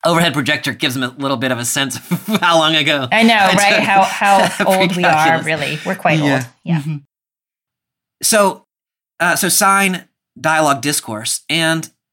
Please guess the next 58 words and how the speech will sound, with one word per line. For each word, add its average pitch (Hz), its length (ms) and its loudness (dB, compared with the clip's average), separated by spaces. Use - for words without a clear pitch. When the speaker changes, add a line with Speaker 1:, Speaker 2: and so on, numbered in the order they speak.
Speaker 1:
you 180 100 -2
know, 156 100 -2
in 156 100 -4
chapter 202 280 -4
nine, 170 340 0
we 143 80 -6
had 139 160 -4
the 127 60 -10
sign, 123 420 -2
which 123 140 -12
was 123 100 -12
the 127 80 -10
healing 147 320 -8
of 123 80 -12
the 127 60 -10
man 120 220 -6
born 123 200 -6
blind. 107 280 -12
And 110 80 -12
then 127 60 -6
we 120 80 -6
had 120 120 -8
the 110 60 -10
dialogue, 110 580 -4
which 107 140 -14
was 113 140 -12
the 117 80 -12
sort 113 200 -6
of 110 180 -8
argument 170 440 -2
between 143 400 -6
the 139 80 -6
Pharisees 160 640 -4
and 135 120 -8
the 131 60 -10
man 151 380 -6
and 131 100 -10
the 127 60 -10
man's 135 240 -12
family, 151 480 -10
and 127 100 -10
then 127 80 -10
ultimately 123 420 -12
Jesus. 147 600 -10
We 165 140 -8
have 190 140 -4
not 185 240 -2
yet 151 240 -6
had 139 180 -10
the 135 60 -14
discourse, 110 560 -10
which 127 160 -12
is 131 100 -10
where 131 100 -6
Jesus 131 400 -6
sort 131 140 -6
of 120 60 -8
explains 117 840 -8